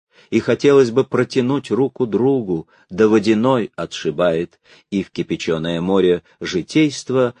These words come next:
разбрасывает всех, куда кто угодит. Все как будто готовятся к какому-то катаклизму, и невольно говорится:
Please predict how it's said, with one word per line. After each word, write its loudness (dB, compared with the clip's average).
разбрасывает -2
всех, -6
куда -4
кто -6
угодит. -8
Все 0
как -2
будто 0
готовятся 2
к -12
какому-то -2
катаклизму, -4
и 0
невольно -2
говорится: 0